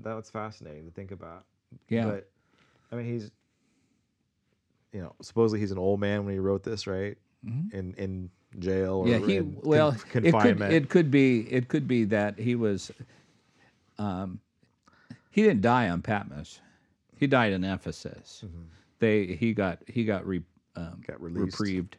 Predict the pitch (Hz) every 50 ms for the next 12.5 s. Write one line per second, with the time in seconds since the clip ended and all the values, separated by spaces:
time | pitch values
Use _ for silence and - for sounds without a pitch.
0 | _ - 98 90 85 82 80 82 - - _ _ _ _ _ _ _ _ - 95
1 | 95 92 90 92 90 87 85 87 80 78 - - - 92 90 101 104 92 101 101
2 | 98 95 90 87 85 85 82 - - 92 90 - - 85 85 85 80 82 - 85
3 | 85 - - - - - - - 78 78 76 76 - _ _ _ _ _ _ _
4 | _ _ _ _ _ _ _ _ _ _ _ _ _ _ _ _ _ _ _ _
5 | _ _ _ _ _ _ _ _ _ _ _ _ _ - 95 92 85 80 - -
6 | - - _ _ _ _ _ _ _ _ - - - 107 110 107 98 - _ _
7 | - - - - _ - 151 165 160 - - 156 139 123 117 - - _ _ _
8 | _ _ _ - _ _ _ _ _ _ _ _ _ _ 127 113 135 131 123 -
9 | - - - - 131 - - - - - - 127 127 120 - 139 151 180 196 202
10 | 196 180 165 - - 165 151 135 127 120 - - - 160 147 131 120 - - _
11 | _ - - - 143 139 127 117 107 98 - 147 156 165 - - - 127 123 123
12 | 131 143 156 185 185 - - - - -